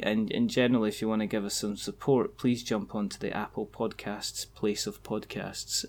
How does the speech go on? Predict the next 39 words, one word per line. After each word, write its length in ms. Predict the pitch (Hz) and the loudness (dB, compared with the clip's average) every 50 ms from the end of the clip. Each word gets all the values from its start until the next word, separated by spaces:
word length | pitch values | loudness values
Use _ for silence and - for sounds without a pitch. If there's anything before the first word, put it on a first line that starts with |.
| - - - | -6 -2 2
and 480 | 107 104 101 98 101 101 95 95 - - - - - - - - - - - - | 4 4 6 6 4 4 2 0 -4 -10 -18 -18 -18 -18 -20 -20 -20 -16 -2 4
drop 220 | - 123 117 - | 4 4 6 4
us 140 | 123 - - | 2 2 4
a 60 | 117 | 4
little 220 | 110 110 - 107 | 2 2 4 4
rating, 500 | 107 113 117 120 123 - 113 101 95 101 - 156 208 - - | 4 6 6 4 4 2 0 -2 -2 -4 -8 -12 -10 -4 -2
um, 300 | 104 104 101 101 101 - | 0 2 2 2 2 2
or 140 | - 120 117 | 4 2 4
drop 260 | 104 131 147 156 - | 6 6 4 4 4
us 120 | 165 - - | 2 2 4
a 60 | 156 | 4
little 200 | 165 143 - 147 | 4 6 6 6
review, 560 | 147 143 131 135 139 151 165 151 117 101 - - | 6 6 6 6 6 8 10 8 8 6 4 2
or 100 | 123 127 | 2 2
please 300 | - - - 254 226 165 | 2 4 6 6 6 6
drop 200 | - 107 98 - | 6 2 2 2
us 140 | 101 - - | 0 -2 -2
a 80 | 92 90 | -2 -2
subscription 680 | - 98 82 - - - 107 98 - - - 98 92 - - | -2 -2 -2 -2 -2 -2 -2 -2 -2 -2 -4 -4 -4 -6 -6
if 180 | - 98 - - | -8 -6 -4 -4
you 80 | 104 | -2
do 160 | 101 110 107 101 | 2 2 2 2
like 220 | 101 98 - - | 2 0 -2 -4
us. 120 | - - - - - - - - - - - | -6 -8 -8 -12 -16 -16 -16 -16 -8 2 6
Uh, 160 | 127 135 135 127 | 8 10 10 12
remember, 400 | 143 151 151 156 156 151 147 143 - | 12 12 12 12 12 12 10 10 12
if 320 | - 143 139 139 139 - - | 12 10 10 10 8 4 2
you, 320 | 139 135 135 135 131 - - | 4 6 8 8 6 6 6
um, 360 | 123 127 123 117 120 117 - - - - - | 6 6 6 6 6 4 2 -2 -12 -6 -2
if 280 | - 123 127 - - | 0 0 0 2 4
you 320 | 131 123 120 120 117 107 - - - - - - - - - | 6 6 6 6 4 2 0 -6 -18 -16 -12 -8 -6 2 8
have 300 | 170 170 165 165 143 131 | 12 12 12 12 12 10
really 240 | 131 135 127 120 110 | 8 8 10 10 8
liked 220 | 113 110 95 110 | 8 6 4 4
what 120 | 117 98 | 2 0
you've 180 | - 107 104 107 | 0 0 0 0
listened 340 | 113 107 - - 101 98 - | -2 -2 0 -2 -4 -4 -6
today, 520 | - - 107 - 110 107 107 107 107 - - | -8 -10 -4 0 2 2 2 2 0 -2 -2
um, 340 | 110 110 110 110 107 101 | -2 0 0 0 0 -2